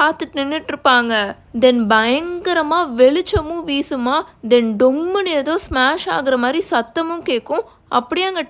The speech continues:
டைம் நின்ன மாதிரி இருக்கும். Then அப்படியே அது சுத்தும். அப்படியே லைட்டா சுத்துற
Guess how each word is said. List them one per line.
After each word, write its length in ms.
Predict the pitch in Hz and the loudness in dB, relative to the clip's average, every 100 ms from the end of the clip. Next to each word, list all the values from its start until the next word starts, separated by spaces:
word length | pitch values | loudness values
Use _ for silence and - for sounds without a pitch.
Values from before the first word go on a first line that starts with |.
| 254 | -2
டைம் 240 | 247 320 294 | 0 -2 -4
நின்ன 200 | 262 294 294 | -4 -4 -2
மாதிரி 200 | 294 294 254 | -2 -2 -4
இருக்கும். 320 | 233 269 392 - _ - | -6 -6 -6 -8 _ -2
Then 120 | 233 226 | 0 2
அப்படியே 260 | 208 247 302 | 0 2 2
அது 100 | 294 294 | 2 -2
சுத்தும். 400 | 233 - 254 214 202 _ _ - | -10 -4 0 0 -2 _ _ -10
அப்படியே 280 | 233 285 330 294 | -6 -2 0 0
லைட்டா 260 | 269 330 330 | 0 0 -2
சுத்துற 320 | 320 - 302 | -4 -2 0